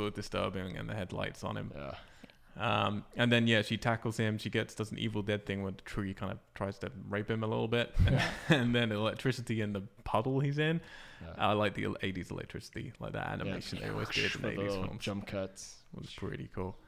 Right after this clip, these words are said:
Speaker 1: And I really
Speaker 2: I've
Speaker 1: like the
Speaker 2: seen
Speaker 1: shot
Speaker 2: films.
Speaker 1: after he comes in for her towards the end where he's walking through the room and there's balloons everywhere. Like,
Speaker 3: I love it.
Speaker 1: the colourful balloons with him walking through them, I think
Speaker 3: The
Speaker 1: is
Speaker 3: scene
Speaker 1: really
Speaker 3: with the
Speaker 1: dynamic.
Speaker 3: lightning where he was in the corner, I secretly just wanted him to be in the middle,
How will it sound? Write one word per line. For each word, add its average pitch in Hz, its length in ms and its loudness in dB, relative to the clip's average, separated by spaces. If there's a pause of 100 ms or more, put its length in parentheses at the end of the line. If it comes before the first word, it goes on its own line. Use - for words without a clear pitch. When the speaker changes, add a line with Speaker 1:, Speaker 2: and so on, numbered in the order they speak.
(200)
Speaker 1:
And 117 80 4
I 120 60 8
really 135 340 8
Speaker 2:
I've 120 60 10
Speaker 1:
like 117 160 8
the 104 60 2
Speaker 2:
seen 98 80 0
Speaker 1:
shot 110 400 8
Speaker 2:
films. - 100 -6 (400)
Speaker 1:
after 113 320 6
he 110 140 2
comes 107 300 2
in 107 200 4
for 104 140 0
her 98 320 4 (180)
towards 104 260 -2
the 95 100 -2
end 104 220 0
where 104 80 0
he's 98 100 0
walking 104 260 0
through 104 100 -4
the 101 80 -2
room 101 200 0
and 95 60 -4
there's 95 120 -6
balloons 95 440 -6
everywhere. 95 420 -6 (160)
Like, - 120 -8
Speaker 3:
I - 60 -10
love - 260 -14
it. - 20 -12 (240)
Speaker 1:
the 98 80 -6
colourful 113 420 -2
balloons 101 380 -2
with 98 100 -6
him 101 140 -4
walking 98 260 -6
through 95 140 -4
them, 95 200 -4
I - 20 -8
think - 80 -8
Speaker 3:
The 214 80 -2
Speaker 1:
is 196 100 -4
Speaker 3:
scene 226 140 0
Speaker 1:
really 233 140 4
Speaker 3:
with 190 60 -4
the 226 60 6
Speaker 1:
dynamic. 180 120 4
Speaker 3:
lightning 190 440 2
where 180 160 2
he 175 100 0
was 175 160 0
in 170 100 -2
the 160 60 -2
corner, 165 380 0
I - 120 2
secretly 170 500 -4
just 175 180 -4
wanted 165 220 0
him 170 180 0
to 170 80 0
be 160 320 -2
in 170 80 -2
the 160 80 -2
middle, 156 460 0